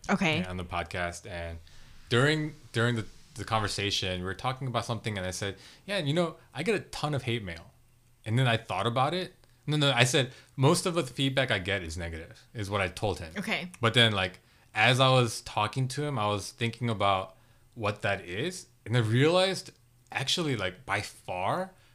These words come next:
Speaker 2: most of the feedback I get is positive.
Speaker 1: Hmm.
Speaker 2: Yeah, like, almost ninety percent, ninety-nine percent of the feedback I get is really positive. And some, some of them are from, like, total strangers. Like, I did one episode
Speaker 1: Isn't that crazy?
Speaker 2: Yeah.
Speaker 1: <laughs>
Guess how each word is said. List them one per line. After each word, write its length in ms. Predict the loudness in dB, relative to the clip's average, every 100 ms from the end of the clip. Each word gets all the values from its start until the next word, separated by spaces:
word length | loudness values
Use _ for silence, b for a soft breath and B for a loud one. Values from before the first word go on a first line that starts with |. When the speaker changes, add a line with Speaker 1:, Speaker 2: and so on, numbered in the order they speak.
| b
Speaker 2:
most 240 | 0 0 0
of 60 |
the 80 | -2
feedback 560 | -2 -2 0 0 -2 -8
I 100 | -6
get 180 | -6 -6
is 100 | -8
positive. 640 | -12 -8 -6 -8 -12 -16 -20 _ b b b _ -16
Speaker 1:
Hmm. 200 | -10 -10 -10
Speaker 2:
Yeah, 300 | -4 -2 -2 -6 -10
like, 320 | -10 -10 -16 _ -4
almost 600 | 0 2 0 -4 -10 -20 _ _ _ _ _ -8
ninety 440 | 0 2 2 2
percent, 500 | 0 -4 -4 -4 -4 -8 _
ninety-nine 560 | -8 -2 0 0 0 -4
percent 360 | -6 -6 -6 -6
of 140 | -8
the 120 | -8
feedback 460 | -8 -12 -8 -8 -8
I 80 | -6
get 220 | -6 -6
is 180 | -8 -8
really 200 | -6 -6
positive. 440 | -6 -8 -10 -10
And 260 | -10 -10 -12 B B
some, 280 | 0 0 0
some 260 | 0 0
of 80 | 0
them 240 | -2 -2 -4
are 160 | -6
from, 240 | -4 -2 0
like, 160 | 0
total 280 | 0 -2 -2
strangers. 500 | -4 -6 -8 -10 -10
Like, 160 | -8 -6
I 100 | -2
did 160 | -2 0
one 180 | 0 0
episode 260 | 0 -2
Speaker 1:
Isn't 120 | -2 -2
that 180 | -2
crazy? 560 | -4 -2 0 0 -4 0
Speaker 2:
Yeah. 280 | 4 6 10
Speaker 1:
<laughs> 460 | 10 10 8 8